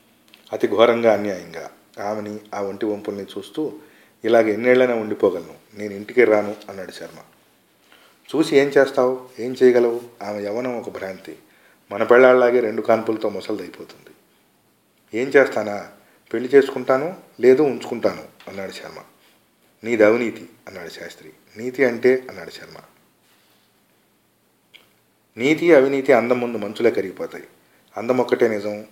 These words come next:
తక్కినవన్నీ అబద్ధం. ఆ అందాన్ని ఆరాధించండి, ఆమె దేవత," అన్నాడు ఆ గిరిజాల మనిషి. "ఆమె దేవత కాదు, ఆమె నా ప్రేయసి," అన్నాడు కవి. ఓరగా సిగ్గుపడుతూ ఆమె వైపు చూస్తూ, "నా ప్రేయసి నాకు ఊహగా, లీలగా తోచి ఇదివరకు మాయమైపోయింది.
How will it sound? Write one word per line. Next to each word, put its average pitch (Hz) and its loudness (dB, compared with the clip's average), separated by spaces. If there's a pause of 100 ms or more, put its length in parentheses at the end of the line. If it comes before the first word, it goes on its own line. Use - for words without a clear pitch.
(140)
తక్కినవన్నీ 101 -8
అబద్ధం. 85 -18 (380)
ఆ 104 -6
అందాన్ని 113 -2
ఆరాధించండి, 98 -10 (240)
ఆమె 95 -12
దేవత," 90 -14 (280)
అన్నాడు 98 -14
ఆ - -12
గిరిజాల 87 -14
మనిషి. 71 -20 (1160)
"ఆమె 113 0
దేవత 123 4
కాదు, - -4 (200)
ఆమె 98 -12
నా 98 -12
ప్రేయసి," 98 -12 (140)
అన్నాడు 95 -16
కవి. 82 -18 (640)
ఓరగా 110 4
సిగ్గుపడుతూ 98 -8
ఆమె 90 -14
వైపు 87 -20
చూస్తూ, - -20 (600)
"నా 110 0
ప్రేయసి 139 0
నాకు 113 -8
ఊహగా, 120 -4
లీలగా 113 -4
తోచి 107 -6
ఇదివరకు 101 -8
మాయమైపోయింది. 90 -20